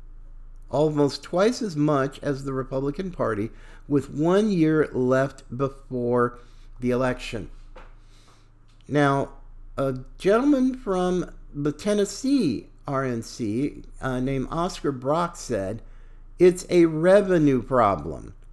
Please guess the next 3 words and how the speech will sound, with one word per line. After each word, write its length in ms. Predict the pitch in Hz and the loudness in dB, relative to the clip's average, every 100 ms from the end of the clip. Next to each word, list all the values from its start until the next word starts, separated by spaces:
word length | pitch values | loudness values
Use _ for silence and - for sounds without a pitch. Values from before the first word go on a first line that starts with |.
| - - | -20 -8
quote 280 | - 135 117 | 2 4 4
unquote. 600 | 110 95 135 95 58 - - - - - - - - - - - - - - | -2 -6 -4 -4 -6 -12 -20 -20 -20 -20 -20 -20 -20 -20 -20 -18 -16 -16 -8
And 560 | 131 131 127 127 - | -4 -2 0 -2 -4